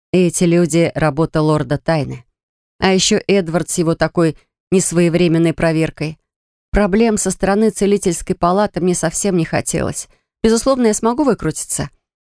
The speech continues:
но это потребует дополнительного времени и сил — которые я бы могла пустить на совсем другие, более серьезные насущные нужды. Так не проще отдать ли Эдварду все ингредиенты, раз они ему так нужны?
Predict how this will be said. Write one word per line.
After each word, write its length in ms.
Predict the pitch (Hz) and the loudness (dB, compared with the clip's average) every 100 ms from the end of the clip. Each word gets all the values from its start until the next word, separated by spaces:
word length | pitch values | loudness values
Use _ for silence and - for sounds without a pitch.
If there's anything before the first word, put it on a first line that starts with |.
| - | 0
но 100 | 285 | 0
это 140 | - | 2
потребует 500 | - 196 247 202 190 | 0 0 0 2 0
дополнительного 680 | 180 185 196 214 190 185 185 | 0 0 2 0 2 2 2
времени 400 | 175 190 208 165 | 2 2 2 0
и 40 | |
сил — 320 | 143 - 170 165 _ _ _ _ _ | -2 -2 -2 -4 _ _ _ _ _
которые 400 | 202 269 262 175 | -4 0 2 4
я 140 | 170 | 2
бы 80 | 151 | 0
могла 300 | 165 170 196 | 0 0 0
пустить 480 | 151 160 - 202 147 | -2 -2 -2 -2 -2
на 80 | |
совсем 560 | 156 151 143 - 254 226 | -2 -2 -4 -2 0 0
другие, 600 | 156 151 135 190 202 139 | 0 0 2 2 2 0
более 360 | 139 208 202 147 | 0 0 0 -2
серьезные 680 | - 143 151 190 165 147 | -2 -2 0 0 0 -2
насущные 640 | 139 135 - 175 - 135 139 | -2 -2 -2 -4 -4 -2 0
нужды. 400 | 151 147 - - - _ _ _ _ _ _ _ _ _ _ | 0 -2 -6 -12 -16 _ _ _ _ _ _ _ _ _ _
Так 160 | - 247 | -4 0
не 100 | 285 | 0
проще 400 | 294 330 - 254 | 2 2 2 0
отдать 280 | 226 226 208 | 2 0 0
ли 160 | 202 - | -2 0
Эдварду 460 | 233 190 196 160 | 0 2 0 0
все 240 | 180 - 214 | -2 0 0
ингредиенты, 760 | 185 175 175 170 196 233 180 160 | 2 0 0 0 2 2 2 0
раз 220 | 165 - | -2 0
они 200 | 170 175 | 2 2
ему 180 | 180 180 | 2 0
так 240 | 180 - | -2 -2
нужны? 440 | 202 180 156 135 | -2 -2 -4 -6